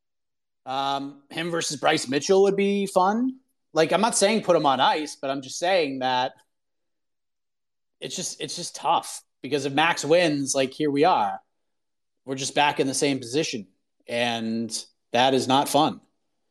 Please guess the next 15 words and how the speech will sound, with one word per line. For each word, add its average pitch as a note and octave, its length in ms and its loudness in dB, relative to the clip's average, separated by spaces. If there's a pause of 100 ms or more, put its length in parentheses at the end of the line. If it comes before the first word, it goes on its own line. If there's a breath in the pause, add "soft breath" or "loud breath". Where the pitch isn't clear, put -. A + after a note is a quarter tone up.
(1300)
We're A2 80 -8
back C3 240 2
logjam C3 480 0
and - 100 -12
stuff. - 200 -8
So C#3+ 120 2
I, D#3+ 180 4
I F3+ 60 2
get, G3 200 0
I F#3 80 2
get G3 260 0
where F#3+ 100 -4
you're C#3 120 0
coming D#3+ 320 -2
from, G#2 340 -14